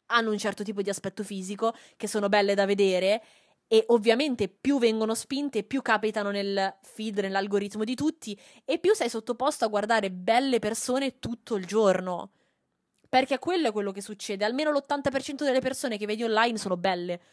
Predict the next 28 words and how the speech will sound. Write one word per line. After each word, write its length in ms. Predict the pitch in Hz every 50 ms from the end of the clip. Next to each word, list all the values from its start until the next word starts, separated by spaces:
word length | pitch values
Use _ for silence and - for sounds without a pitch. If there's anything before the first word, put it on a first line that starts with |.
| _ _ _ _ _ _ _ _
Cioè, 180 | - 269 240 - - - - _ _
praticamente. 960 | - 262 269 254 262 240 247 247 254 247 233 226 226 220 - 214 202 202 214 _ - - - -
Perché 240 | - - 269 262 302
sono 160 | 302 349 339
quelle 220 | 339 349 359 349 370
che 100 | 302 254
vengono 300 | 240 262 254 254 240 240
spinte 340 | - - 254 277 285 302 277
maggiormente, 600 | 240 214 202 202 208 214 226 240 240 214 - 190
ma 80 | 190 196
perché 240 | 220 226 233 -
è 20 | 277
una 140 | 277 294 -
cosa 200 | 330 330 320 302
che 140 | - 240
vende 320 | 208 226 254 269 277 247 240
di 140 | 196 202 190
più. 260 | 208 220 214 196 175 - - - - - - _
Dobbiamo 340 | - 208 240 226 311 349 381
anche 160 | 359 302 -
ricordarci 640 | 240 220 - 214 208 214 220 202 196 190 - - -
che 160 | 190 - 202
dietro 460 | 196 196 240 269 294 - 277 233 202 -
alla 240 | - 208 220 214 208
bellezza 800 | 190 190 196 196 190 180 175 - - - - - 180 175 180 196 _ _ _
c'è 160 | - - 226
un 140 | 208 214 220
business 580 | 208 240 247 240 233 240 240 247 - - -